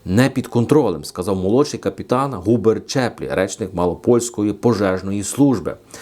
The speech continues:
Це ще було в п'ятницю. Загалом вогнеборці залучили десять одиниць техніки, у тому числі хіміко-рятувальний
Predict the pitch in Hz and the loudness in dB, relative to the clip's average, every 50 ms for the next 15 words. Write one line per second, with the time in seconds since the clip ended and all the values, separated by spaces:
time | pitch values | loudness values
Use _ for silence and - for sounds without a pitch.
0 | - - - - - - - - - - 113 113 120 131 - - - - - - | -18 -18 -18 -18 -20 -20 -20 -8 -2 2 2 2 2 0 -4 -10 -12 -12 -10 -4
1 | - - 95 82 92 101 104 101 90 - - - 104 92 78 73 - - - - | 0 0 0 2 4 4 4 2 0 -2 0 2 2 2 2 0 -6 -14 -12 -8
2 | - - - - - - - - - - - _ - - - - - 98 95 113 | -8 -8 -8 -10 -20 -20 -20 -20 -20 -20 -20 _ -20 -18 -14 -6 -2 2 2 2
3 | 110 117 123 147 160 147 107 104 98 98 98 95 92 113 135 139 123 107 101 98 | 2 2 2 2 2 2 2 0 0 0 0 -2 0 2 0 0 0 -4 -4 -2
4 | 98 101 101 98 - 110 101 98 90 87 104 107 - - - 95 98 104 98 95 | -2 -2 -2 -2 0 0 0 0 0 0 0 -2 -2 -8 -8 -4 -2 0 0 2
5 | - 101 110 123 127 120 117 - 107 - - - - 113 120 127 123 - - - | 2 2 0 0 -2 -8 -4 -4 -4 -4 -2 2 4 4 4 4 -2 -2 -2 0
6 | 120 113 113 - - 123 120 120 117 117 - - - 113 107 113 110 - - 107 | 0 0 0 2 2 2 4 4 2 0 -2 -2 0 2 2 2 2 2 -4 -4
7 | 95 82 80 78 78 78 82 87 85 | -4 -2 -4 -4 -2 -2 -4 -4 -4